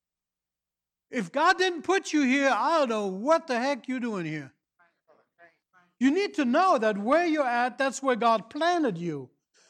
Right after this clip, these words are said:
Because he knew the climatic conditions, he knew the soil composition, he knew that's where you were going to grow. So there's a grace right there,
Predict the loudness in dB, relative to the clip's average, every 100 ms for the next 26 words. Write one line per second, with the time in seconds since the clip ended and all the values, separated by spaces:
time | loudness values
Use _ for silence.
0 | _ -4 0 0 2 2 2 2 2 0
1 | 0 0 2 2 2 0 -2 -4 -4 -2
2 | -4 -4 -6 -4 -4 -2 -2 -4 0 4
3 | 6 6 2 -4 -4 -4 -4 -4 -4 -4
4 | -6 -8 -20 0 0 2 0 0 0 2
5 | 2 -2 -6 2 4 4 2 2 2 2
6 | 0 -2 -2 -2 -4 -6 0 2 2 0
7 | -8 _ _ _ _ _ _ -6 2 4
8 | 4 2 0 2 4 4 2 -4 -4 -4
9 | -2 -4 -4